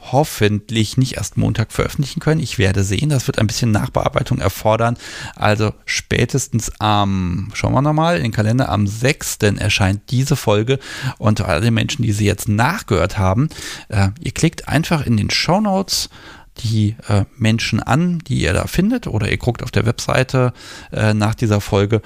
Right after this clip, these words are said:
und dann könnt ihr die Menschen direkt anschreiben. Ich habe mein technisch Möglichstes dazu beigetragen, dass das funktioniert und, äh,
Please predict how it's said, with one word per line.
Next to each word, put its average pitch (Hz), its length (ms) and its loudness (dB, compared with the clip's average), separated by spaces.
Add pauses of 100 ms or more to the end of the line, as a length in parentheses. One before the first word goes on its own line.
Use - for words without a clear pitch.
(180)
und 110 120 -2
dann 107 100 0
könnt 107 200 0
ihr 113 40 -4
die 117 80 -2
Menschen 98 360 0
direkt 92 240 -2
anschreiben. 101 580 0
Ich - 180 -8
habe 98 320 2 (380)
mein 110 480 2
technisch - 440 0
Möglichstes 123 600 0
dazu 107 320 0
beigetragen, 104 580 0
dass 92 140 -4
das - 240 -2
funktioniert 147 840 0 (420)
und, 117 400 0
äh, 101 240 2